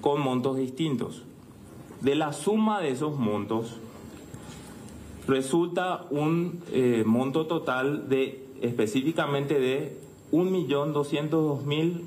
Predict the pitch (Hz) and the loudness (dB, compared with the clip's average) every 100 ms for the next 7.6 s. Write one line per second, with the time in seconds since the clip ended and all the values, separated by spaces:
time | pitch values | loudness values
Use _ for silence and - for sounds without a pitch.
0 | - 143 147 143 123 123 143 151 139 107 | 0 2 4 2 2 0 -2 2 2 2
1 | 95 92 - - - - - - - - | 0 -4 -6 -12 -16 -18 -18 -18 -18 -18
2 | - - - - - - - 151 160 160 | -18 -18 -18 -18 -16 -8 -2 0 2 2
3 | 165 170 165 180 196 208 185 - 160 160 | 2 0 0 0 2 0 0 -2 -2 0
4 | 180 156 143 151 127 95 90 - 117 117 | 0 0 2 2 0 -2 -6 -2 0 2
5 | 117 - 113 117 117 110 110 123 135 151 | 0 -2 0 2 2 0 2 0 2 0
6 | 156 131 127 143 - 131 139 135 139 143 | 0 0 0 0 0 0 0 0 0 0
7 | 143 147 147 117 95 - | 0 0 0 -2 -4 -8